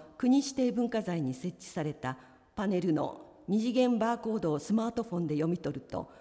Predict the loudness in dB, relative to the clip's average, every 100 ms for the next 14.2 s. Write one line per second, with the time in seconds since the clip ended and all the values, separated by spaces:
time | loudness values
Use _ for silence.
0 | -20 -6 -2 -2 -2 -6 -2 -2 -2 -2
1 | -2 -2 -2 -4 -6 -12 -16 -2 0 2
2 | 2 0 0 -2 -2 -4 -2 -2 0 -2
3 | -4 -2 -2 -4 -10 -4 2 4 4 4
4 | 0 0 2 0 0 -4 -6 -8 -6 -4
5 | 0 2 2 0 0 -2 -2 -4 -6 -10
6 | -12 -12 -20 _ _ _ _ _ -2 0
7 | 0 0 -2 -8 -20 -20 -10 0 2 4
8 | 2 2 2 -2 -4 -14 -12 -2 0 0
9 | 0 0 -2 -8 -18 -4 -2 -2 -4 -6
10 | -2 -2 -4 -12 -20 -18 -6 -4 -2 -4
11 | -4 -2 -2 -4 -12 -20 -6 -2 0 0
12 | -2 -4 -8 -10 -12 -20 _ _ _ _
13 | -4 0 2 0 -2 -6 -4 -6 -6 -4
14 | -4 -4